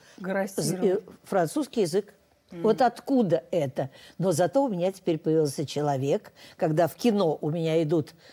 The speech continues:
Speaker 2: какие-то роли, где есть французский язык присутствует, и говорю: Фёдор, так как я спрягала с тобой глаголы, так как я учила с тобой тексты, я ему читаю, он мне это переводит, говорит: "Значит, это то".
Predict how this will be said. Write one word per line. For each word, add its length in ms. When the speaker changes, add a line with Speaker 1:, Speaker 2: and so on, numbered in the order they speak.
Speaker 2:
какие-то 440
роли, 320
где 240
есть 360
французский 580
язык 260
присутствует, 560
и 80
говорю: 260
Фёдор, 400
так 140
как 160
я 80
спрягала 440
с 40
тобой 260
глаголы, 580
так 160
как 80
я 100
учила 300
с 80
тобой 240
тексты, 560
я 160
ему 180
читаю, 640
он 160
мне 160
это 180
переводит, 560
говорит: 220
"Значит, 220
это 200
то". 200